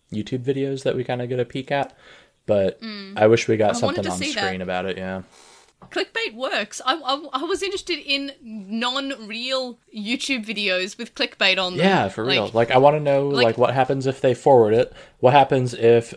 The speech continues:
Speaker 1: they just don't open it? What happens if they read it but don't forward it, but also don't delete it? Like, ugh.
Speaker 2: Hmm.
Speaker 1: I need to know.
Speaker 2: But, like, I mean, th-, and this is another problem that we get from
Speaker 1: And there's just not
Speaker 2: this
Speaker 1: enough
Speaker 2: short
Speaker 1: time to
Speaker 2: runtime.
Speaker 1: explore, yeah.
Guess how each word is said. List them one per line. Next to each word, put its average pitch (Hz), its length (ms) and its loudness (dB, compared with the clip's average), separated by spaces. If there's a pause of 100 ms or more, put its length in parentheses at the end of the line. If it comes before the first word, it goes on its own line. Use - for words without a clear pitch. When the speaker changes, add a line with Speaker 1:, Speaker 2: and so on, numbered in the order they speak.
Speaker 1:
they 113 360 4
just 107 260 -4
don't 120 300 4
open 120 280 2
it? 95 300 -4
What 127 140 4
happens 123 300 4
if 117 180 2
they 104 160 2
read 107 240 -2
it 120 140 0
but 95 180 -6
don't - 240 0
forward 110 320 2
it, 104 120 -2
but 110 100 -4
also 120 300 2
don't 113 240 0
delete 107 340 -6
it? 135 240 -6
Like, 92 420 -4 (420)
ugh. 120 200 -2 (1000)
Speaker 2:
Hmm. 214 200 -14
Speaker 1:
I - 40 -4
need 104 180 -6
to 98 80 -8
know. 101 280 -8 (520)
Speaker 2:
But, 269 220 -4
like, 262 320 -6
I 247 80 -12
mean, 285 300 -8 (120)
th-, 226 160 -14
and 277 140 -2
this 294 140 -6
is 349 80 -10
another 294 280 -8
problem 214 640 -8
that 220 140 -10
we 220 100 -8
get 208 340 -6
from 196 640 -10 (140)
Speaker 1:
And 107 100 -4
there's 113 100 0
just 120 100 -4
not 113 140 4
Speaker 2:
this 113 80 -2
Speaker 1:
enough 104 120 -2
Speaker 2:
short 101 120 -4
Speaker 1:
time 104 180 -2
to 95 60 -6
Speaker 2:
runtime. 95 100 -2
Speaker 1:
explore, 101 600 -4
yeah. 98 200 -4